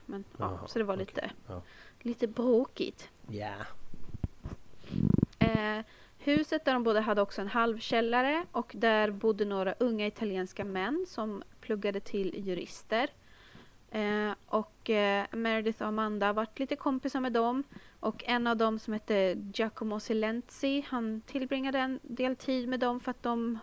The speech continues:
Speaker 1: delade intresse för musik.
Speaker 2: Mm.
Speaker 1: Eh, när man, Amanda kom hem efter jobbet vid två en natt i oktober så mötte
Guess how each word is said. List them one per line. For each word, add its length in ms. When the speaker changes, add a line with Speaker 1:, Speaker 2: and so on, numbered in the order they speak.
Speaker 1:
delade 520
intresse 580
för 140
musik. 760
Speaker 2:
Mm. 340
Speaker 1:
Eh, 600
när 140
man, 300
Amanda 420
kom 180
hem 440
efter 260
jobbet 540
vid 260
två 400
en 160
natt 220
i 40
oktober 520
så 140
mötte 380